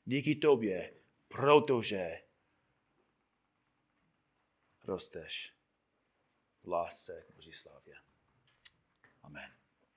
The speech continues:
Pane Bože,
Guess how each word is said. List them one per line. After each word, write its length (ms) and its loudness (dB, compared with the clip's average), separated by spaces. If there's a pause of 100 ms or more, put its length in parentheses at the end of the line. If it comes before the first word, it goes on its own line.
(3500)
Pane 220 -2
Bože, 580 2